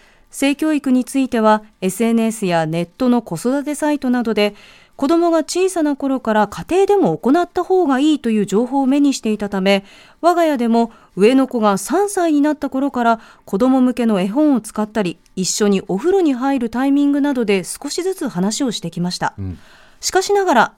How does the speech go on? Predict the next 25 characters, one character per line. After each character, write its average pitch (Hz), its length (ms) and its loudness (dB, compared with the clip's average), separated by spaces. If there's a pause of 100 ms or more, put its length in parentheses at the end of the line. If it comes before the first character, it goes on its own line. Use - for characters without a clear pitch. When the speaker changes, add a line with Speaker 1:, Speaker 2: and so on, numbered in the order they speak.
Speaker 1:
正 277 200 0
直 294 220 -2
な 247 120 0
感 247 200 0
想 262 180 -4
と 262 120 -6
し - 80 -8
て 262 100 -2
は、 190 200 2 (280)
や 175 120 -2
は 196 140 -2
り 175 160 -4 (120)
難 185 540 0
し - 120 -4
い 311 120 4
の 269 100 2
一 220 180 -4
言 170 220 -4
で - 100 -10
す。 - 200 -12 (760)
か 269 120 0
ろ 302 140 2
う 311 40 -2
じ 285 120 -8
て 277 180 -2